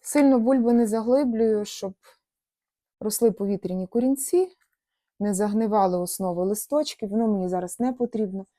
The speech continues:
Коли вона буде вже сильно така голенька,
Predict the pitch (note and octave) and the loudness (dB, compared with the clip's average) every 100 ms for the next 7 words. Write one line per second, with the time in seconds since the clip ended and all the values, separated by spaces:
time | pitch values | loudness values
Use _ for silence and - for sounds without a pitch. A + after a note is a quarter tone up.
0 | _ _ _ A#3+ A#3+ A3+ G3+ G#3 G#3 G3 | _ _ _ 0 2 2 0 0 0 -2
1 | G3+ C4 C4+ A#3+ E3 - _ _ - F3+ | -4 0 2 2 -2 -8 _ _ -10 -4
2 | F3 D#3+ - _ _ _ _ _ _ _ | -2 -4 -8 _ _ _ _ _ _ _
3 | _ _ F3+ F#3 F#3+ F3 E3+ D#3+ E3 | _ _ -2 4 6 6 2 -4 -6